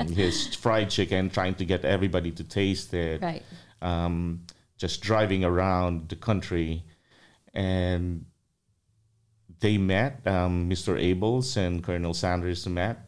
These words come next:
Speaker 1: Um, Colonel Sanders let him try the fried chicken, and this is where the corner of Broadway and Hildebrand,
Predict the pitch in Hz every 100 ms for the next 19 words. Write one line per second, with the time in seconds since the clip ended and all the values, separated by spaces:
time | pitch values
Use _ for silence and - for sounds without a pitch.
0 | - 85 82 82 82 82 - _ _ _
1 | _ _ _ _ - - 101 90 92 92
2 | 90 87 90 87 92 85 - 92 87 87
3 | 85 85 98 85 80 - 101 123 131 135
4 | - - - - 107 101 98 90 - _
5 | - 120 113 - 107 101 107 101 101 98
6 | - 90 - - 117 107 98 87 - -
7 | _ - 87 110 110 101 87 87 127 127
8 | 101 90 85 85 87